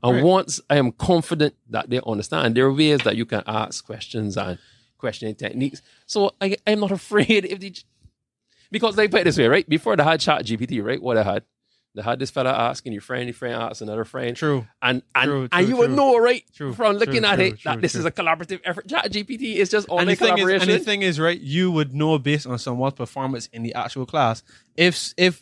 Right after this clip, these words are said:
Speaker 2: if you get back a lab now that is with, with, without reason, something that you think is in their capabilities.
Speaker 1: Right.
Speaker 2: Yeah.
Speaker 1: So, a-, again, it is, it is not being afraid of the technology,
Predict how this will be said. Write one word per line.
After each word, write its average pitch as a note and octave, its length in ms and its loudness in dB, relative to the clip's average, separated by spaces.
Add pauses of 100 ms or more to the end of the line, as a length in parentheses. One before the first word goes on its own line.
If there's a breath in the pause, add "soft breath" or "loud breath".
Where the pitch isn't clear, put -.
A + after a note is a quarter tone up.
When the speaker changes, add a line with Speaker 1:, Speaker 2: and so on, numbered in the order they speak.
(140)
Speaker 2:
if E3 180 0
you E3+ 100 -2
get D#3 220 2
back D3+ 160 4
a C3 60 2
lab C#3+ 280 2
now C#3+ 200 2
that C3+ 160 0
is A2+ 180 -2
with, B2 240 0 (360)
with, C#3 240 -2 (360)
without D3 500 0
reason, C#3+ 600 2 (180)
something D3 220 0
that B2 120 2
you C#3 80 2
think C#3 220 -4
is B2 140 0
in B2 180 -4
their C3+ 100 2
capabilities. C3 640 -2 (160)
Speaker 1:
Right. C4 340 -4
Speaker 2:
Yeah. - 160 -6
Speaker 1:
So, - 260 0
a-, G#3+ 200 2
again, F#3+ 480 2 (420)
it F#3 140 2
is, D#3 260 0 (140)
it E3 100 -2
is C#3+ 320 0 (100)
not C#3 560 -2
being C#3+ 280 2
afraid C3+ 720 0
of G#2 120 -6
the G#2+ 80 -8
technology, C3 720 -2